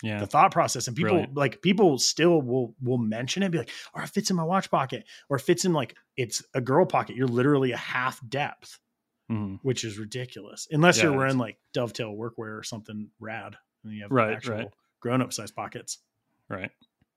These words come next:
Speaker 1: Yeah, dude. And I, I gotta tell you a story about your squid, or not, uh, your tuna compact.
Speaker 2: Okay.
Speaker 1: So the first time I ever saw it was on top of a mountain.
Speaker 2: Oh, really?
Speaker 1: Be-, yeah. So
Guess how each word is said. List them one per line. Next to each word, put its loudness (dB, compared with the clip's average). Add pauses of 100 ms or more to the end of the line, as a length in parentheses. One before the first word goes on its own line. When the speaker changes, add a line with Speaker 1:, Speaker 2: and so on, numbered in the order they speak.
(300)
Speaker 1:
Yeah, 6
dude. 0
And 0
I, 2
I 2
gotta 6
tell -2
you 0
a -2
story -2
about 0
your 0
squid, 0
or 2
not, -2
uh, 0
your 0 (140)
tuna 6
compact. -2 (300)
Speaker 2:
Okay. -6 (240)
Speaker 1:
So 2 (180)
the -16
first 0
time 2
I 4
ever 0
saw 4
it -6 (160)
was -4
on 0
top 2
of -8
a -8
mountain. -6 (720)
Speaker 2:
Oh, 6
really? 2
Speaker 1:
Be-, -8
yeah. 0 (200)
So 4